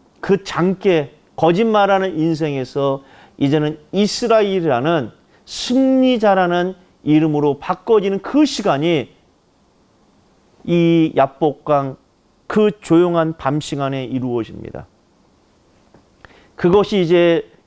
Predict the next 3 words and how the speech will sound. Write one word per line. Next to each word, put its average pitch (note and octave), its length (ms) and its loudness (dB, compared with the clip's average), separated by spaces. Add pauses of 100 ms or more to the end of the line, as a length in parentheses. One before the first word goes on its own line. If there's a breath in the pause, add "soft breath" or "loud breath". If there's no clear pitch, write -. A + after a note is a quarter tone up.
이십사 D3+ 560 -2
절부터 C#3+ 840 0 (580)
이제 C3 580 0